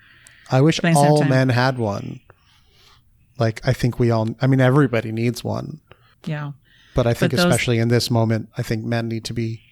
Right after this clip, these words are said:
Speaker 1: not relying on the women in their lives to be their everythings,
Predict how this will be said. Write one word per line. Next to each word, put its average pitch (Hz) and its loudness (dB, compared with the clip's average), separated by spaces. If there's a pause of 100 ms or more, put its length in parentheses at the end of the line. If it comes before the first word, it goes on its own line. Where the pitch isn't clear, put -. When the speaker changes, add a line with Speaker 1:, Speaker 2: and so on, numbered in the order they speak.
(340)
Speaker 1:
not 131 2
relying 113 0
on 123 -4 (1080)
the 131 2
women 117 2
in 117 0
their 110 -2
lives 110 0
to - -4
be 110 -2
their 104 -4
everythings, 117 -4